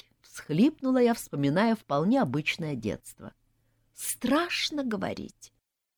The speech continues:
Была ветрянка, корь, краснуха, чесотка, экзема, мокнущая и обычная, ангины постоянные, грипп сезонный, свинка, синдромы всякие.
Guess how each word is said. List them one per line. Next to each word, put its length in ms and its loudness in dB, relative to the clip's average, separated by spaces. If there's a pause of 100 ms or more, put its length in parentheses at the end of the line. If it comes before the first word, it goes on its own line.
Была 340 6
ветрянка, 1200 0 (200)
корь, 600 4
краснуха, 1200 2 (640)
чесотка, 1080 2
экзема, 720 6
мокнущая 960 4 (240)
и 120 6
обычная, 920 4 (340)
ангины 800 4
постоянные, 1160 2 (220)
грипп 680 4
сезонный, 760 2
свинка, 800 2
синдромы 920 4
всякие. 720 2